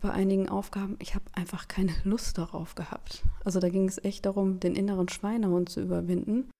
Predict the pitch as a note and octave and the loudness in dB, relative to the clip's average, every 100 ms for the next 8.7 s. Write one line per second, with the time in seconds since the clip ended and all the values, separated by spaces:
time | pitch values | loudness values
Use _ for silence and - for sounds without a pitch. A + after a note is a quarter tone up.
0 | _ _ - F#3+ F3+ F#3+ F#3 - E3+ D#3+ | _ _ -4 -2 0 0 0 -2 -2 0
1 | E3 E3+ F3 D#3 - F3+ - G3 - F#3+ | 0 -2 -2 -2 -4 -6 -4 -4 -2 0
2 | F#3 G3 F#3+ G#3+ B3+ - F#3 G3 F#3+ F3+ | 0 2 2 0 -2 -4 -2 0 0 -2
3 | - F3+ F3+ - - - - - - G3 | -4 -2 0 0 -4 -8 -8 -12 -6 -4
4 | - F#3+ - F#3+ - A#3 A3+ A#3 A3+ A#3+ | 0 0 2 0 0 -2 -2 0 0 0
5 | - C#4 C#4 - _ _ _ _ - - | 0 -2 -2 -6 _ _ _ _ -16 -2
6 | G3+ G#3 G#3+ - G3 G#3+ G3+ - G#3 - | 0 2 0 0 2 2 -2 -4 -4 -4
7 | G3+ G3 G3+ F#3+ G3 G3 G3 - F#3+ G3 | -4 -2 0 0 0 0 0 -2 -2 0
8 | G3 F#3+ F3+ G3 G3+ G3+ | 0 -2 -2 -2 -2 -4